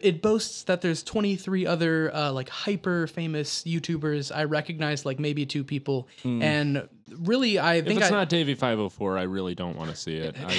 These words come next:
Speaker 3: just don't
Speaker 1: <laughs>
Speaker 3: care.
Speaker 1: They're, they're, like, YouTubers that you only recognize because you've, like, hate watched a video or, like, you've seen somebody else describing themselves hate watching one of their videos.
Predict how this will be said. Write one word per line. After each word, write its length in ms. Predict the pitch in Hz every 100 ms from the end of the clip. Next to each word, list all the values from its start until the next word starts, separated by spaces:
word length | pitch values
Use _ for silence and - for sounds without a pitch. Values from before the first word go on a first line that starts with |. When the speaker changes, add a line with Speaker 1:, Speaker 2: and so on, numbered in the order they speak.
| 90
Speaker 3:
just 160 | 92 165
don't 200 | 82 85
Speaker 1:
<laughs> 20 |
Speaker 3:
care. 340 | 90 80 80 -
Speaker 1:
They're, 260 | 160 185 190
they're, 200 | 220 262
like, 180 | 285
YouTubers 480 | 196 233 269 233 226
that 200 | 190 170
you 200 | 185 185
only 180 | 185 185
recognize 640 | 160 156 160 170 165 160 -
because 640 | 160 - 147 139 131 -
you've, 240 | 151 151 139
like, 160 | 135
hate 500 | 127 - - 180 202
watched 400 | 196 175 175 -
a 80 | 175
video 640 | 160 165 151 131 120 123 -
or, 260 | 160 160
like, 280 | 151 151 139 - - -
you've 160 | 175 165
seen 280 | - 214 190
somebody 480 | 220 202 190 185
else 300 | 160 170 170
describing 960 | - 170 - - 170 170 170 160 156 139 -
themselves 540 | 151 151 175 165 135
hate 220 | 156 143
watching 380 | 143 117 - 151
one 100 | 156
of 60 | 143
their 140 | 147
videos. 460 | 147 147 143 139